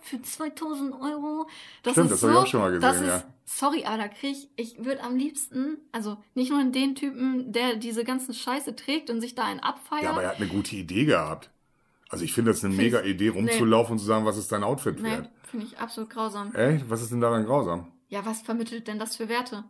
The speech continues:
Speaker 1: Was ist dein Outfit wert? Ja, ey, zünd dich an.
Speaker 2: Also die Frage,
Speaker 1: Da
Speaker 2: die
Speaker 1: krieg
Speaker 2: ich
Speaker 1: ich,
Speaker 2: als,
Speaker 1: sorry,
Speaker 2: als,
Speaker 1: aber da
Speaker 2: als
Speaker 1: krieg ich echt
Speaker 2: Eltern sofort
Speaker 1: Aggression.
Speaker 2: stelle, die fragen ja meistens junge Leute, so zwischen achtzehn und fünfundzwanzig, die dann ja mal schnell so Balenciaga-Schuhe tragen für siebenhundert Euro.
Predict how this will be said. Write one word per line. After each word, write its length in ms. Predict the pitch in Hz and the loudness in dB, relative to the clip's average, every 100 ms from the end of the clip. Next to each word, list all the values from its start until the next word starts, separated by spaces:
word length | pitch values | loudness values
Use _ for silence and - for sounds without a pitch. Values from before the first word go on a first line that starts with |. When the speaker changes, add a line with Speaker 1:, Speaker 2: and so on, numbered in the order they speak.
| _ | _
Speaker 1:
Was 180 | 214 214 | -6 -4
ist 160 | - | -4
dein 140 | 220 214 | -2 -2
Outfit 360 | 247 254 240 | -4 -4 -6
wert? 300 | - 202 208 | -6 -6 -6
Ja, 320 | 208 214 208 - - | -4 -2 -2 -8 -14
ey, 240 | - - - | -10 -10 -6
zünd 260 | - 254 | -2 -2
dich 140 | 233 - | -2 -4
an. 180 | 240 | 2
Speaker 2:
Also 140 | 131 117 | 6 6
die 80 | 110 | 6
Frage, 280 | 127 147 | 6 6
Speaker 1:
Da 40 | 262 | 6
Speaker 2:
die 60 | |
Speaker 1:
krieg 80 | 262 | 6
Speaker 2:
ich 60 | - | 6
Speaker 1:
ich, 20 | |
Speaker 2:
als, 100 | 127 | 8
Speaker 1:
sorry, 120 | 339 269 | 8 8
Speaker 2:
als, 80 | 226 | 6
Speaker 1:
aber 80 | 233 | 6
da 40 | |
Speaker 2:
als 100 | 101 | 4
Speaker 1:
krieg 20 | |
ich 60 | - | 6
echt 200 | 135 165 | 6 8
Speaker 2:
Eltern 120 | 190 | 8
sofort 300 | 160 160 165 233 | 8 8 6 6
Speaker 1:
Aggression. 60 | |
Speaker 2:
stelle, 360 | 185 156 180 185 - - - | 6 6 6 2 -8 -12 -6
die 60 | |
fragen 280 | 110 120 127 | 0 4 6
ja 100 | 131 | 6
meistens 400 | 117 117 120 113 | 4 4 2 0
junge 220 | 113 104 | 0 0
Leute, 480 | 98 104 135 160 175 165 | 2 4 4 4 2 0
so 120 | 104 | -6
zwischen 280 | 92 95 - | -6 -8 -8
achtzehn 300 | 90 92 101 | -8 -6 -6
und 80 | 92 | -6
fünfundzwanzig, 760 | 98 95 90 104 117 135 165 165 - - - - | -6 -6 -4 -2 -2 0 -2 -4 -20 -20 -12 -4
die 80 | 113 | 0
dann 160 | 113 | 2
ja 80 | 110 | 0
mal 180 | 107 101 | 0 -2
schnell 340 | - 123 135 | -2 0 2
so 240 | 131 123 123 | 2 0 0
Balenciaga-Schuhe 880 | 107 107 101 113 107 123 113 - 113 | 0 0 0 0 0 0 -4 -2 -2
tragen 300 | 110 110 104 | -2 -4 -4
für 120 | 98 | -4
siebenhundert 420 | 95 92 92 85 80 | -6 -6 -4 -4 -6
Euro. 320 | 78 73 | -8 -10